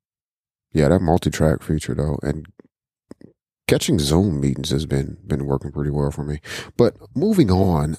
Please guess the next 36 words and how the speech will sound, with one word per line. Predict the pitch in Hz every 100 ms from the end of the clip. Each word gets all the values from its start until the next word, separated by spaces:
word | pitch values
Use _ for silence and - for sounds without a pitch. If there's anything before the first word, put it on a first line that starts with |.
| -
to | - 95
a |
topic, | 80 85 90 104
'cause | 85
I | 82
do | 113
wanna | 131 110 92
know | 90
what | 87 -
you | 71
bought. | 69 64 - -
I'm | 65
always | 82 101 98
interested | 87 82 80 -
when | 73 71
people | 76 69
buy | 69 71 71
stuff | - 67 -
because | - 67
sometimes | 117 143 87
it | 78
gives | 76 73
me | 80
a |
reason | 69 69 64
to |
buy | 71 69 69
something, | 69 67 71
and | 73
then | 71
sometimes | 78 82 76 69
I'm | 78
like, | 73
"Oh, | 101 67
okay, | 76 78
great. | 67 69 90 117 76